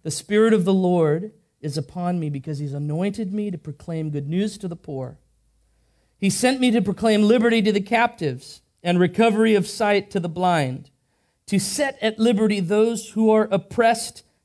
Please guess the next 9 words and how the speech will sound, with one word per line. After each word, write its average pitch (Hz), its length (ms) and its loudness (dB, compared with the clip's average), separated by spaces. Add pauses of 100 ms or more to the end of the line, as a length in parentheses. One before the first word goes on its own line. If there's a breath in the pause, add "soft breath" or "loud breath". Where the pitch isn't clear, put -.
to 175 100 -8
procr-, 196 520 -4 (140)
proclaim 220 880 0 (260 soft breath)
the 160 140 0
year 180 400 2
of 170 240 -2
the 165 80 -2
Lord's 160 360 -2
favor." 131 600 -8